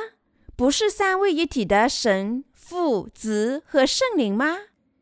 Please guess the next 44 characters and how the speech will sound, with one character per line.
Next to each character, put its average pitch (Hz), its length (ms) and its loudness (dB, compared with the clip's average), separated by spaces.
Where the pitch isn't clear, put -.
谁 269 280 -2
抛 339 280 2
弃 370 280 0
天 440 360 -4
堂 262 220 0
的 254 100 4
荣 208 260 0
耀 330 200 2
与 214 160 -2
壮 339 380 0
丽， 254 380 -2
受 453 300 2
洗 226 280 -2
担 311 240 0
当 285 220 0
天 403 360 -6
下 427 200 -2
的 226 140 2
罪 302 240 0
孽， 269 400 2
受 415 280 2
诅 247 260 4
咒， 311 400 2
在 277 280 2
十 226 220 -4
字 311 140 -4
架 277 180 2
上 247 180 -2
流 226 280 2
血， 190 480 0
从 330 200 2
而 392 160 4
把 254 200 2
你 262 200 0
我 269 220 2
拯 247 220 2
救 311 180 -2
出 285 180 -2
所 247 320 2
有 381 140 2
的 226 140 0
罪 359 240 -2
孽 349 220 0
呢？ 311 380 0